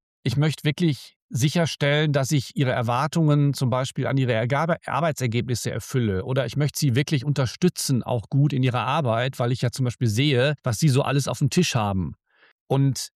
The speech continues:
da wäre es gut, wenn ich da von Ihnen mal eine Rückmeldung kriege oder so ein bisschen Feedback kriege, um Sie auch entlasten zu können, vielleicht an der einen oder anderen Stelle mit Urteilsentwürfen oder mit Schriftsätzen und so weiter. Das geht in die Richtung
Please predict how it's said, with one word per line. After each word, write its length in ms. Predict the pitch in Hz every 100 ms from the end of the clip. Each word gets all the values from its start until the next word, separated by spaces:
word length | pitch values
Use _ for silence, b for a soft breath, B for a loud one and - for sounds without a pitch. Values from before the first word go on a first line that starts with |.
| _ _ _ _
da 300 | - 135 160
wäre 180 | 151 165
es 160 | 165 -
gut, 400 | 156 165 185 -
wenn 180 | 135 151
ich 160 | 160 -
da 180 | 139 147
von 220 | - 143
Ihnen 240 | 156 160
mal 160 | 143 135
eine 140 | 127
Rückmeldung 420 | 147 170 170 165
kriege 320 | 156 - 156 147
oder 160 | 135
so 80 | 127
ein 80 | 131
bisschen 560 | 143 - 139 131 127 - -
Feedback 460 | - 170 - 156
kriege, 520 | - 175 165 185 190 170 B B B
um 140 | - 156
Sie 140 | 156
auch 140 | 143
entlasten 500 | 151 143 151 - -
zu 140 | - 139
können, 320 | - 123 110
vielleicht 460 | 101 127 110 120 113
an 120 | 113
der 120 | 98
einen 180 | 107 120
oder 60 |
anderen 180 | 117 123
Stelle 480 | - 139 127 151 147
mit 200 | 120 110
Urteilsentwürfen 1500 | 143 156 147 123 - - _ _ 135 110 139 156 151 139 131 -
oder 240 | 131 127
mit 120 | 127
Schriftsätzen 580 | - 151 - 131 - 131
und 100 | 123
so 140 | 120
weiter. 420 | 107 107 107 82 - B B
Das 220 | 131 120
geht 200 | 160 190
in 120 | 180
die 120 | 143 139
Richtung 600 | 170 - 190 190 202